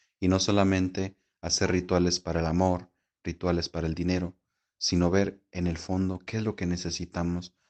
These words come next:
para conseguir esas bendiciones que necesitamos en nuestra vida.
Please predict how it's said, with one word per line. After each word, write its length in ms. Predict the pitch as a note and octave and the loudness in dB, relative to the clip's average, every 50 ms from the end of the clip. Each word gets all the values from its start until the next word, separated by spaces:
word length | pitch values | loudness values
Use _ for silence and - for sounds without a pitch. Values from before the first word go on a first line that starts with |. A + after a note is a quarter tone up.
| _ _ _ | _ _ _
para 260 | - F2 E2 E2+ E2+ | 0 0 2 0 0
conseguir 640 | - E2+ E2 - F2 E2+ F2 G2 G#2+ G#2+ G#2+ _ _ | -2 -2 -2 -2 -2 -2 -2 -2 -2 -2 -6 _ _
esas 380 | - B2 B2 - B2 A2 G#2+ | -6 -4 -2 -2 -2 -2 0
bendiciones 800 | G2 F2+ F2+ F2 F2 F2 D#2+ - - F#2 F2 F2+ F#2 F#2 - _ _ _ _ _ _ | 0 0 0 0 0 -2 -4 -2 -2 -2 -2 -2 -2 -4 -10 _ _ _ _ _ _
que 120 | - F2 | -4 -2
necesitamos 800 | E2+ F2 E2+ - F2+ E2 - D#2+ _ - F2 F2 F2+ F2+ F2 - | 0 0 0 -2 -4 -4 -6 -8 _ -4 -2 -2 -2 -2 -2 -4
en 80 | - E2 | -4 -4
nuestra 300 | D#2+ D#2 - - - D#2 | -6 -6 -6 -6 -6 -6
vida. 240 | D#2+ D#2+ D#2 F2 | -6 -6 -8 -8